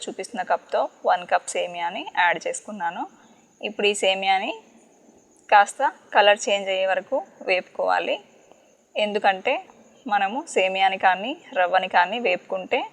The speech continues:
ఉప్మా అన్నది టేస్ట్ చాలా బాగుంటుంది. ఇలా కాసేపు వేపుకున్న తర్వాత ఏ కప్తో అయితే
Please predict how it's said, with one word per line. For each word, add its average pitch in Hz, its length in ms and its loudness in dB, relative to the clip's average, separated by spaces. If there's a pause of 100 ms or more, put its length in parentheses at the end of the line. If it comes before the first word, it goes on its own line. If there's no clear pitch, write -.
(680)
ఉప్మా 196 300 0
అన్నది 190 280 -4 (280)
టేస్ట్ 190 320 2 (260)
చాలా 190 320 8
బాగుంటుంది. 185 600 -2 (1200)
ఇలా 214 140 4 (100)
కాసేపు 208 440 2
వేపుకున్న 202 460 -4
తర్వాత 190 320 0 (480)
ఏ 214 40 4 (120)
కప్తో - 340 0
అయితే 190 260 -2